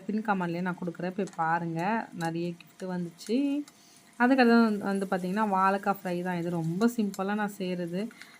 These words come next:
அ, சாம்க்கு வந்து இது ரொம்பவே பிடிக்கும். எண்ணெய் ஊத்திட்டு அதுக்கு அடுத்தது வாழைக்காவை அதுலயே நல்லா ஃப்ரை பண்ணணும்.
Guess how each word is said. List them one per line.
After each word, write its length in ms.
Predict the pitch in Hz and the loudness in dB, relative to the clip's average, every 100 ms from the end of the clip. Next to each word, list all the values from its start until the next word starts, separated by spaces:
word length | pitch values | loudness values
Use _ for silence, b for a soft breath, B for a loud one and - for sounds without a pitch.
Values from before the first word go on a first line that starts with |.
| B | B
அ, 40 | 190 185 180 180 175 - 175 | -4 0 2 2 0 -6 -4
சாம்க்கு 260 | 208 208 240 | 2 4 4
வந்து 240 | 214 196 | 2 0
இது 120 | 196 | -2
ரொம்பவே 340 | 185 175 175 180 185 | -2 -2 -2 -4 -4
பிடிக்கும். 400 | 185 175 196 185 | -6 -4 -4 -2
எண்ணெய் 240 | 175 190 | -2 -2
ஊத்திட்டு 460 | 202 190 185 196 226 | -2 -4 -6 -4 -2
அதுக்கு 260 | 208 190 | 0 -2
அடுத்தது 380 | 180 180 185 185 | -6 -6 -4 -2
வாழைக்காவை 400 | 180 180 185 180 | -2 -2 -4 -4
அதுலயே 520 | 175 180 196 208 208 | -4 -2 -2 2 2
நல்லா 480 | 226 190 185 214 240 240 | 2 0 0 2 2 2
ஃப்ரை 200 | 190 202 208 | 0 0 -2
பண்ணணும். 340 | 185 175 175 | -4 -4 -6